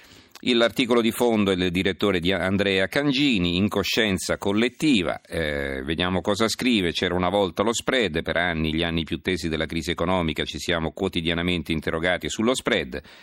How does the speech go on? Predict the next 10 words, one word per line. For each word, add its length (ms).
Come 260
andrà 300
oggi 260
è 40
stato 280
l'angosciante 840
interrogativo 880
di 120
ogni 240
mattina. 560